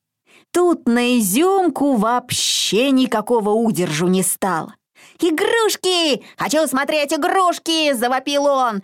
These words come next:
«Слышишь, Гномыч, куклы там, оказывается, показывают, а не пугало вовсе. Хрю-хрю, идем скорей на выставку! У меня же плащ из листьев подорожника, он-то не промокнет!»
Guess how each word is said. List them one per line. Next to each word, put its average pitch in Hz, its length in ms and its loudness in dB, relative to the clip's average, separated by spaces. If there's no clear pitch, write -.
«Слышишь, 285 600 -2
Гномыч, 262 600 -2
куклы 302 400 0
там, 269 240 0
оказывается, 208 680 -2
показывают, 208 720 -2
а 202 40 -2
не 254 140 0
пугало 285 540 0
вовсе. 285 440 -2
Хрю-хрю, 359 600 -2
идем 349 360 0
скорей 339 460 -2
на 330 140 0
выставку! 381 760 -2
У 208 80 -2
меня 220 280 2
же 226 120 -2
плащ 294 500 -2
из 302 120 -2
листьев 302 480 0
подорожника, 320 840 0
он-то 208 240 -2
не 254 120 -2
промокнет!» 294 960 -2